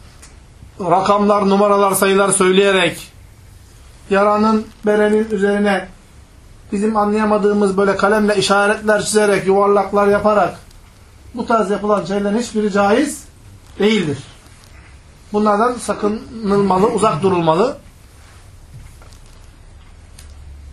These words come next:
Diğer zikredilen, hadiste zikredilen şey ne? Temaim. Neydi temaim arkadaşlar? Boyna takılan, kola takılan muskalar, tılsımlar, nazarlıklar.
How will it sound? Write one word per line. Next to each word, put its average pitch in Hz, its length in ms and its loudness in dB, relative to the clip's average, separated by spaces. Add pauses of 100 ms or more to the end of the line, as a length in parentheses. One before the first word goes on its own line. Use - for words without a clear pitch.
(320)
Diğer 277 320 0 (300)
zikredilen, 226 460 -2
hadiste 226 300 -2
zikredilen 220 380 -2
şey 220 200 0
ne? 269 120 -2
Temaim. 240 540 0 (1200)
Neydi 269 260 0
temaim 233 400 2
arkadaşlar? 208 600 0 (1600)
Boyna 233 280 2
takılan, 190 440 -2
kola 208 240 0
takılan 185 400 -2 (1300)
muskalar, 160 520 -6
tılsımlar, 165 540 -12
nazarlıklar. 151 500 -10